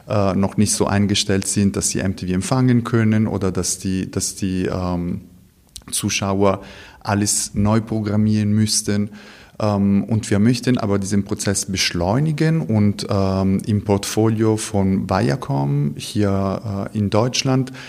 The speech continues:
haben wir auch die Sender Nickelodeon und Comedy Central. Und, ähm, auf dem sogenannten Backend, also, äh, im Abend- und Nachtprogramm von Nickelodeon, läuft aktuell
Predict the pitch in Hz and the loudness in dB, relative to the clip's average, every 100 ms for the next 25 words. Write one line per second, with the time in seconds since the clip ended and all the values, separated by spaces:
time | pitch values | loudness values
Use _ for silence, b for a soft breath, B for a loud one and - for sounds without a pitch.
0 | B B B 107 107 113 107 107 107 110 | B B B 0 4 4 4 2 2 0
1 | - 101 - 107 98 98 98 98 101 98 | 0 -4 -2 -2 2 2 2 2 0 0
2 | 95 95 95 95 - 92 92 92 - 123 | 0 0 0 -2 -2 0 0 -2 -2 -2
3 | 143 - 160 185 180 B B B B B | -2 0 0 -2 -6 B B B B B
4 | 120 113 110 107 - - 101 101 98 98 | 4 6 6 4 0 0 2 4 2 2
5 | 95 95 92 - 101 - 101 101 98 - | 2 0 -2 -2 -4 -2 0 2 2 0
6 | - 117 123 113 110 104 98 87 92 120 | 0 2 2 2 0 0 0 0 0 -2
7 | - 139 143 147 113 95 98 92 - - | -2 0 0 0 -2 -2 0 0 0 -2
8 | 92 90 - 98 92 92 90 - - - | -2 -2 -2 -2 -2 0 -2 -2 -6 -4
9 | 101 110 110 113 110 - - 95 87 - | 0 0 4 4 4 0 -2 0 0 -2
10 | 95 101 113 - - - 110 101 104 104 | 0 2 2 -2 -6 0 0 2 2 4
11 | 107 104 - 95 95 - 101 143 147 143 | 2 0 0 0 0 0 2 2 2 2
12 | 110 101 - - - 101 98 95 98 | 2 0 -2 -6 -4 0 2 2 2